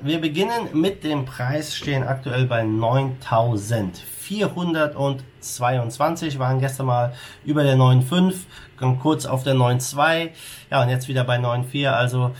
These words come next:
keine, ähm, keine wirkliche Richtung, die der Bitcoin hier gerade hat. Bevor wir starten, hier wieder ein Dankeschön an unseren Sponsor für diese Woche, vera cash dot com.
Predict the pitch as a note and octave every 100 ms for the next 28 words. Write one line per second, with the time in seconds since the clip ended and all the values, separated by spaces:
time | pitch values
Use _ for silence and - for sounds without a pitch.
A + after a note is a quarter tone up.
0 | - - C3+ C#3+ C#3+ C#3 C3+ - - -
1 | A#2+ A#2+ A#2 A#2 A2+ A2+ A2 A2+ B2+ -
2 | - - F#3 G3 D3 D#3 E3+ E3 C3+ D3
3 | C3 A#2+ D3 - C#3+ C3+ C3 B2 A#2+ B2+
4 | - A2+ A2 A2 G#2 F2 F2 F#2 G2 G2
5 | - G2+ - - - - - - - -
6 | - - - - - - B2+ E3 E3+ C3
7 | - G3 G3 F3+ - G3+ A3+ A#3 A3+ G3+
8 | B2+ A2+ E3 F3+ B2+ D3 C#3+ A#2 B2+ B2+
9 | B2+ C3 B2+ - B2 B2 A#2+ - D#3+ F3
10 | D3 C#3 D#3 C#3+ C#3+ C#3 C3+ C3+ B2+ -
11 | - C#3 D3+ C#3 C3 C3 B2+ B2 A#2+ A#2
12 | G#2+ A2+ - A2+ G#2+ F#2 F#2+ C3 C#3 B2+
13 | B2+ B2 - A#2+ A2+ - - G2+ G#2 G2
14 | - - D#3+ G#3+